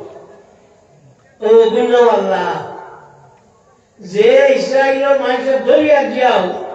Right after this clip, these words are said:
প্যালেস্টাইনের মানুষের থাবলাইতা, মারতা, হত্যা, হত্যা, হত্যা, হত্যা, খালি দরিয়াও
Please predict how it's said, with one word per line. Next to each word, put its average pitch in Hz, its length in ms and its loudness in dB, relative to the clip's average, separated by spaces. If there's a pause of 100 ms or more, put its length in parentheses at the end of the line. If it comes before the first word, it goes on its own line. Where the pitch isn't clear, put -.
(160)
প্যালেস্টাইনের 269 680 -2
মানুষের 254 520 -4
থাবলাইতা, 254 560 -2
মারতা, 233 480 -4
হত্যা, 247 280 -4
হত্যা, 254 360 -4
হত্যা, 220 340 -4
হত্যা, 247 340 -4
খালি 233 400 -2
দরিয়াও 294 300 2